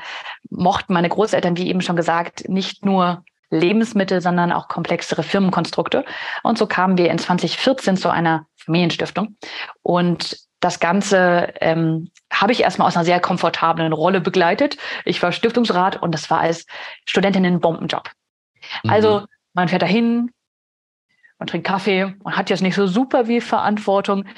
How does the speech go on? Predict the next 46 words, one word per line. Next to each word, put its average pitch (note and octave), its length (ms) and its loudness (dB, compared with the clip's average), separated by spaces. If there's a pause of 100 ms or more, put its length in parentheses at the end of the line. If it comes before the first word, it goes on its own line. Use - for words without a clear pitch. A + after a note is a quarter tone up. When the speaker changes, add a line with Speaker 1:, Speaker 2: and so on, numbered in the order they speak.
(180)
Speaker 1:
und G3 200 0
im G3 80 -2
Übrigen G3+ 340 0
macht G3+ 220 -2
sich F#3+ 100 -2
das F#3 140 -2
auch - 80 -4
noch F3 100 0
super F3+ 380 0
im E3+ 80 -2
Lebenslauf, F3 640 0
also D#3 240 0 (140)
<laughs> F3+ 260 -2
Bombenjob. F#3+ 520 -2 (440)
Und F3 100 -2
hab F#3 140 -2
dann F3 140 2
von E3+ 340 0 (340)
der F3+ 120 0
Zuschauerbank G3+ 640 0
eigentlich D#3+ 400 0
den D#3+ 140 -2
Nachfolgeprozess E3+ 920 -2
einer D#3+ 320 -2
anderen F3 400 2
Person D#3+ 580 2 (400)
begleitet. D#3+ 640 0 (160)
Und, F3 600 -2
ähm, E3 260 0
dann E3 120 -4
kam F3 240 -2
es F3+ 100 -6
zu - 80 -4
diesem E3 260 -2
einen F3 380 0 (300)
schicksalhaften F3+ 720 2
Tag, F3 280 2
an E3+ 80 4
dem E3+ 120 4
ich E3 100 -2
morgens E3+ 340 4
als - 140 0
duale E3+ 240 2
Studentin F3+ 340 -2
aufgestanden A3+ 420 0
bin C#4 220 -2